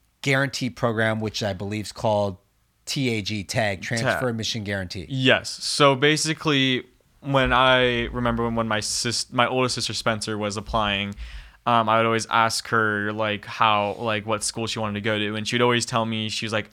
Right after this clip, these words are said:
Speaker 2: "I, I have adm-, um, guaranteed admission in U C S B," and I always was, was like, "What? How are, like, what are you talking about? Like, that's crazy." And she said, from Orange Coast College, and I'm sure at, um,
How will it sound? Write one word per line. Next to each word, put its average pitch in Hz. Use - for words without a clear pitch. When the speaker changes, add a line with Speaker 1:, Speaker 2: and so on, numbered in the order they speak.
Speaker 2:
"I, 110
I 113
have 127
adm-, 120
um, 104
guaranteed 120
admission 117
in 107
U 104
C 104
S 101
B," 107
and 101
I 104
always 110
was, 101
was 113
like, 104
"What? 208
How 202
are, 190
like, 120
what 127
are 117
you -
talking 143
about? 95
Like, 95
that's 113
crazy." 107
And 131
she 127
said, 117
from 117
Orange 120
Coast 117
College, 113
and 110
I'm 110
sure 110
at, 107
um, 101